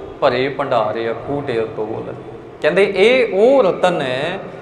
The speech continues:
ਇਹ ਉਹ ਬਖਸ਼ਿਸ਼ ਹੈ, ਇਹ ਉਹ ਸਤਿਗੁਰਾਂ ਦੇ ਉਪਦੇਸ਼ ਨੇ ਜਿਨ੍ਹਾਂ ਦਾ ਕੋਈ ਮੁੱਲ ਨਹੀਂ ਹੈ। ਵੇਖੋ, ਇਹ ਤੇ ਆਪਾਂ ਨਾ ਸਤਿਗੁਰਾਂ ਨੂੰ ਆਪਣੀ ਭੇਟਾ ਰੱਖਦੇ ਹਾਂ, ਕੋਈ ਜਿੰਨਾ ਵੀ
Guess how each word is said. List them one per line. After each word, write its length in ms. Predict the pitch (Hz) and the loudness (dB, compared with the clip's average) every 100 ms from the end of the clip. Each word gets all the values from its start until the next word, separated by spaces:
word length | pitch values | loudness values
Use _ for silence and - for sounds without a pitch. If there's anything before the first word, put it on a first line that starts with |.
| - - 185 | -16 -8 2
ਇਹ 240 | 220 214 | 2 4
ਉਹ 360 | 202 233 277 269 | 6 8 6 6
ਬਖਸ਼ਿਸ਼ 600 | 143 139 - - 180 - | 4 4 2 -2 -2 0
ਹੈ, 400 | 131 139 180 196 | 2 4 2 2
ਇਹ 160 | 185 202 | 0 0
ਉਹ 200 | 190 226 | 2 2
ਸਤਿਗੁਰਾਂ 560 | 269 - 170 185 180 175 | 2 2 0 2 0 0
ਦੇ 140 | 170 | 0
ਉਪਦੇਸ਼ 600 | 170 165 147 135 139 143 | -2 -2 -2 2 0 -2
ਨੇ 380 | 151 143 165 185 151 - - | -4 -2 -2 -4 -10 -14 -10
ਜਿਨ੍ਹਾਂ 300 | 120 156 165 | -2 0 2
ਦਾ 80 | 160 | 0
ਕੋਈ 160 | 165 | 0
ਮੁੱਲ 360 | 139 120 120 135 | -2 0 0 0
ਨਹੀਂ 280 | 131 151 - | -4 -6 -8
ਹੈ। 60 | - - - - - - - - - - - - - - | -12 -14 -16 -16 -18 -18 -20 -20 -20 -20 -20 -20 -20 -10
ਵੇਖੋ, 300 | 127 151 190 | -4 0 0
ਇਹ 160 | 156 185 | 2 0
ਤੇ 140 | 190 | 2
ਆਪਾਂ 280 | 170 - 151 | 0 0 -2
ਨਾ 160 | 165 190 | -2 -4
ਸਤਿਗੁਰਾਂ 540 | - 135 131 143 147 | -2 -4 0 0 2
ਨੂੰ 100 | 143 | 0
ਆਪਣੀ 220 | 139 147 | -2 -4
ਭੇਟਾ 340 | 143 156 - 113 | -2 -2 0 0
ਰੱਖਦੇ 400 | 120 117 123 127 | -2 -4 -4 -4
ਹਾਂ, 80 | 131 | -4
ਕੋਈ 200 | 135 127 | -4 -4
ਜਿੰਨਾ 340 | 127 143 156 | -4 -4 -4
ਵੀ 220 | 147 143 | -4 -6